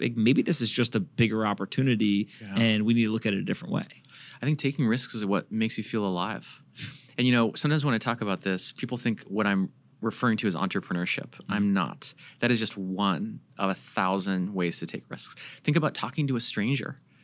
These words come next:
Speaker 2: Like, sometimes, like, I'm an introvert, I'm kind of scared of strangers, but I've had some conversations with just random people at bus stops and cafes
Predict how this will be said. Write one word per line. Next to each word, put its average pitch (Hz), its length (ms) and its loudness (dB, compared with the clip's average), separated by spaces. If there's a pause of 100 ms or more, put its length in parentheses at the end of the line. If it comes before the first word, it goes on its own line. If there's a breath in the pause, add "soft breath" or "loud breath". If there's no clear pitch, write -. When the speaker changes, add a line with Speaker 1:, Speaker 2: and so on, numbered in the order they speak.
(420 soft breath)
Speaker 2:
Like, 110 100 2
sometimes, 165 460 2 (300)
like, 117 140 2
I'm 135 200 4
an 123 100 6
introvert, 92 460 4
I'm 92 160 0
kind 131 160 0
of 110 60 0
scared 107 260 2
of 95 60 0
strangers, 90 520 -2 (440 loud breath)
but 131 320 0 (220)
I've 143 200 -2
had 175 120 -2
some 170 220 2
conversations 127 680 0
with 104 120 -2
just - 200 -4
random 110 420 2
people 117 380 -2
at - 240 -6
bus - 180 0
stops 143 540 -2
and 95 120 -2
cafes 123 640 -2